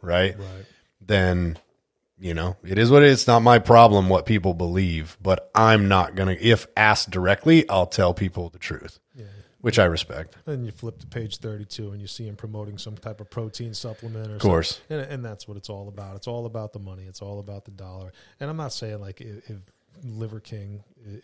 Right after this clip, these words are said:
Speaker 2: is lying, who cares? I mean, yeah, a lie is still a lie, but for you to think that anybody else out there is not doing the same thing and lying and making money on it, again, the problem's with you.
Speaker 1: Right.
Speaker 2: You know,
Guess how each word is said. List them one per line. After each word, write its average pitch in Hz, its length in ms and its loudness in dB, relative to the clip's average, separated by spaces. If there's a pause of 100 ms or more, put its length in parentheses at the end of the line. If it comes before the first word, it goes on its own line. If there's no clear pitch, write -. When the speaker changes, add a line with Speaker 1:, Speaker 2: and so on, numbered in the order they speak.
Speaker 2:
is 101 160 -18
lying, 101 440 -18
who 107 140 -12
cares? 98 480 -18
I 101 60 -18
mean, 101 280 -18 (220)
yeah, 117 180 -18 (120)
a 113 80 -18
lie 117 280 -14
is 98 140 -16
still 110 260 -12
a 95 80 -18
lie, 101 380 -16
but 101 260 -16 (320)
for 131 100 -14
you 139 100 -6
to 120 80 -8
think 120 280 -12
that 101 160 -16 (260)
anybody 120 360 -10
else 110 240 -12
out 110 220 -14
there 113 140 -12
is 98 140 -16
not 104 320 -16
doing 107 240 -10
the 101 60 -12
same 107 320 -12
thing 113 260 -12
and 117 180 -10
lying 123 560 -12
and 107 260 -14
making 110 340 -14
money 117 200 -14
on 135 200 -12
it, 143 80 -16 (300)
again, 104 340 -14 (100)
the - 80 -20
problem's 110 480 -14
with 101 200 -14
you. 92 420 -18
Speaker 1:
Right. 82 300 -2
Speaker 2:
You - 0 -
know, 78 100 -6